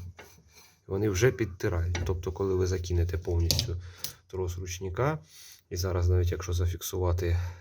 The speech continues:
одним штифтом, пойти нажати на тормоза, тормоза вже будуть набагато краще підведені вже зараз і будуть тормозити. І ручник у вас буде, я ж кажу, як ви заведете троси, тільки буквально ви його підтягнете чуть-чуть, у вас вже три-чотири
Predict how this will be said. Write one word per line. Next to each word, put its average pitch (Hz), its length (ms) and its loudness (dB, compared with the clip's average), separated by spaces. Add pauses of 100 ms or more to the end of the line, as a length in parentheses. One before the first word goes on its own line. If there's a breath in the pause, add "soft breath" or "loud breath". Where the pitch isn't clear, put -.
(100)
одним 90 280 0
штифтом, 90 440 -2
пойти 95 260 -2
нажати 90 340 0
на 92 100 -6
тормоза, 104 480 -2
тормоза 98 480 -4
вже 98 160 -4
будуть 92 400 -2
набагато 90 440 0
краще 90 360 -2
підведені 120 520 2
вже 104 300 2
зараз 92 440 0 (680 loud breath)
і - 80 -20
будуть - 220 -12
тормозити. 87 760 -2
І 110 280 2
ручник 104 420 -2
у 101 40 2
вас 98 140 2
буде, 90 200 0
я 90 60 6
ж 87 100 4
кажу, 87 180 2
як 85 100 2
ви 92 80 4
заведете 90 460 4
троси, 101 480 2 (1040 soft breath)
тільки 98 380 2
буквально 95 480 4
ви 87 100 6
його 90 200 6
підтягнете 87 580 2
чуть-чуть, 87 440 -4
у 95 40 4
вас 90 160 2
вже 90 140 4
три-чотири 90 680 2